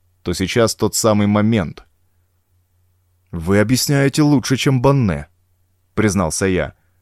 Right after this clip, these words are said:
«Но предысторию он мне уже поведал.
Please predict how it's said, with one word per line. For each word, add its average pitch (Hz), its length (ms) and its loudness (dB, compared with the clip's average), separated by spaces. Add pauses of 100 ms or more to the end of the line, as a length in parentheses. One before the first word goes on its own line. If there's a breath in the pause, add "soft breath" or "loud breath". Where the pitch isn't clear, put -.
(340)
«Но 123 220 0
предысторию 202 680 0
он 175 160 2
мне 175 140 2
уже 160 160 2
поведал. 131 580 -2